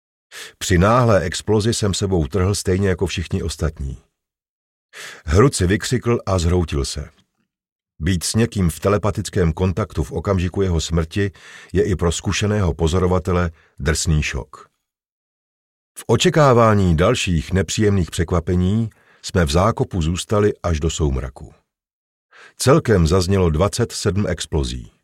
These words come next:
Buď to měl na svědomí autodestrukční systém, který měl zabránit, abychom protivníka identifikovali,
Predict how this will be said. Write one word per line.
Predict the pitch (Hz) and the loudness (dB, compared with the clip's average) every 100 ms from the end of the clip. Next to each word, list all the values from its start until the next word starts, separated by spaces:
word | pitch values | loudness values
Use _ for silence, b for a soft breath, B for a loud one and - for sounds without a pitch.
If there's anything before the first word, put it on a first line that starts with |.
| _ _ _ _ _ _ _ _ - | _ _ _ _ _ _ _ _ -2
Buď | 76 131 | 0 0
to | - 185 | 2 4
měl | 165 104 | 4 4
na | 110 | 2
svědomí | - 151 131 87 71 - | 2 2 4 4 2 2
autodestrukční | 92 107 120 113 - 120 - 95 78 | 0 2 2 0 -2 -4 -2 0 0
systém, | 92 80 87 82 95 | 0 -2 0 0 0
který | - 90 92 | 0 0 2
měl | 92 85 | 2 2
zabránit, | 73 78 80 82 82 95 - B B B B | 2 2 2 2 2 0 -4 B B B B
abychom | 92 98 98 80 | -2 0 0 2
protivníka | 98 104 110 101 87 | 0 0 -2 0 0
identifikovali, | 80 78 78 80 - 78 73 76 80 | -2 0 0 0 -4 -4 -2 0 0